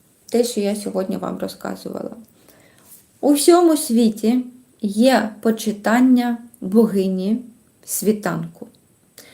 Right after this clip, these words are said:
Богині зорі, яка включає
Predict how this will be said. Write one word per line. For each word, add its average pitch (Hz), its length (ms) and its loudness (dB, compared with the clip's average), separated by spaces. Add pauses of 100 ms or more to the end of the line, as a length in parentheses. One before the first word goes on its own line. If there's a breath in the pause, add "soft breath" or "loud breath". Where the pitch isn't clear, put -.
(380 soft breath)
Богині 277 840 0
зорі, 233 520 4
яка 233 420 0
включає 220 1000 -2